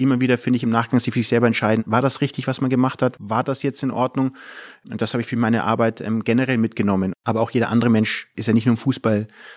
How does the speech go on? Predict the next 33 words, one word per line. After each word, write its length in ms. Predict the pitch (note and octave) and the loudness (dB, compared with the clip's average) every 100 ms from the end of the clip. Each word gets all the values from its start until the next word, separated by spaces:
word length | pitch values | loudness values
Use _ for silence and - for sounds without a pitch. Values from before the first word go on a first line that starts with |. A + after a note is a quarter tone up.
| _ _ | _ _
ähm, 220 | G2+ G2 | -2 -2
dass 180 | G2 G2 | -2 -2
sowas 220 | A2 G#2+ | 0 -2
passiert, 480 | - A2 - A#2 - | -2 -4 0 0 -2
sollte 380 | - - A#2+ B2 | -6 2 2 4
uns 140 | A#2 - | 0 0
dazu 380 | A2+ - A#2 | -2 0 -2
er-, 240 | A2 F2 - | 0 -6 -6
erinnern 380 | A2 C#3 C#3 A#2+ | -2 4 6 6
und 100 | A2+ | 6
aufrufen, 680 | A2 A#2+ - B2+ B2 A#2 A2+ - - - - - | 2 2 2 2 4 2 0 -14 -20 -20 -20 -6
dass 180 | G#2+ A#2+ | -4 0
wir 60 | |
doch 220 | A2+ - - - | -2 -2 -8 -2
bitte 240 | B2+ A#2 | 0 2
ein 240 | A2 - | 0 0
bisschen 240 | A#2 - G#2+ | -2 0 0
mehr 100 | G#2 | 2
miteinander 460 | A2 A#2 G2+ G2 | 2 2 2 2
machen, 340 | G2 F#2+ - G2 | 0 -2 -4 -6
als 340 | G2+ G2+ - | -6 -6 -4
nur 140 | G#2 G2+ | -2 0
jeder 180 | G#2 | 0
für 140 | G2+ G2 | -2 -4
sich. 300 | G2 F#2+ - - | -6 -8 -16 -14
Das 240 | - G#2 | -10 -6
ist 60 | G#2+ | 0
so 60 | |
ein 40 | G#2 | 0
bisschen 180 | - | 2
meine 200 | G2 G2 | 0 2
Lehre 260 | F2+ F#2 F2+ | 0 -4 -6
daraus. 320 | E2+ E2 - | -10 -12 -14